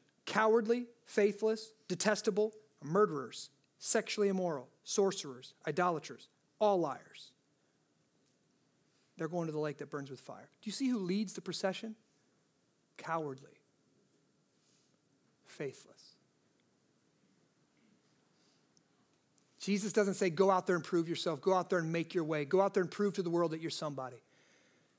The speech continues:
Jesus says, "Are you thirsty? Will you drink?" That's the call to the gospel this morning.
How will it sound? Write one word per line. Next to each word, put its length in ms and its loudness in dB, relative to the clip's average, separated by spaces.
Jesus 320 -4
says, 200 -4
"Are 200 -4
you 140 -6
thirsty? 480 -14
Will 320 0
you 160 -6
drink?" 440 -14
That's 240 -6
the 80 -10
call 200 -8
to 40 -8
the 80 -12
gospel 400 -14
this 160 -16
morning. 260 -20